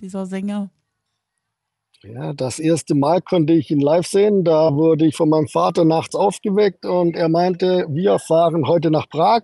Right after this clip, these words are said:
Speaker 2: zum Start der History World Tour neunzehnhundertsechsundneunzig.“ Und das war tatsächlich das erste Mal, dass ich Michael Jackson live erleben durfte, zusammen mit einhundertfünfundsechzigtausend anderen.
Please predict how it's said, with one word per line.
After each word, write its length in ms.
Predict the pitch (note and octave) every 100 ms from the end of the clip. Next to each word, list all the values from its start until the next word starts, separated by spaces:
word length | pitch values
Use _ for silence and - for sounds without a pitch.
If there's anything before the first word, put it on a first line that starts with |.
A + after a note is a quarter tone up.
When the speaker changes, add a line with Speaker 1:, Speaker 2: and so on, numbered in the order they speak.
| -
Speaker 2:
zum 200 | E3 D3+
Start 340 | - E3+ F3 -
der 160 | D#3 D#3+
History 400 | D#3+ F3+ F3+ F3+ D#3
World 260 | F#3 G3
Tour 320 | - C#3+ G#3 D4 - - - _
neunzehnhundertsechsundneunzig.“ 1700 | C3+ D3 E3+ - E3 D#3+ E3+ C#3 E3 - D#3+ D#3+ F3 - C3+ B2 A#2+
Und 120 | C3+
das 220 | D3 D3
war 200 | D3 D#3
tatsächlich 560 | C#3+ D3+ - D#3 D3 C3
das 180 | D3 -
erste 300 | D#3 - D#3
Mal, 400 | D3 E3+ G3+ G3 - - _
dass 260 | D3+ D3+ -
ich 180 | D3+ C#3+
Michael 340 | D#3 E3 D#3
Jackson 360 | C3 E3 - D#3
live 300 | D3+ D3+ C#3+
erleben 500 | D3 C#3+ E3+ G3 G3
durfte, 600 | F#3+ E3+ - F3 F3 D#3+
zusammen 420 | - C3 D#3+ F3
mit 220 | E3 D#3 D3
einhundertfünfundsechzigtausend 1500 | E3 F3 E3+ D#3 F3+ D3+ E3 - D#3 - C#3+ D3+ D#3+ C#3+ D#3
anderen. 480 | G3 G#3+ A3 A#3+